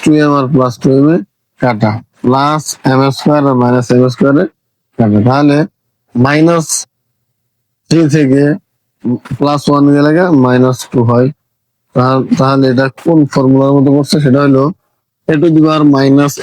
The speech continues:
n সমান আমরা সূত্র জানি one by a to the power n, তার মানে three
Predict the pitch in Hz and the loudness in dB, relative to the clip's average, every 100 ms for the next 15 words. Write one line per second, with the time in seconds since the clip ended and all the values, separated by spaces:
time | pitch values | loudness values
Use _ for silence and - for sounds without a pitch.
0 | 139 139 135 143 143 143 135 127 - 123 | -2 0 0 0 0 2 2 0 -2 -4
1 | - 139 135 139 165 - - _ _ _ | -2 0 2 2 2 -2 -14 _ _ _
2 | - - - - _ 131 131 143 147 143 | -20 -14 -14 -14 _ 0 2 2 2 4
3 | 156 175 - 156 135 156 139 127 127 143 | 2 0 0 -2 -2 0 2 2 0 -2
4 | - 131 113 101 127 147 151 143 165 - | -4 -2 -2 -2 0 2 2 0 -2 -4
5 | _ _ _ _ - 151 | _ _ _ _ -8 -2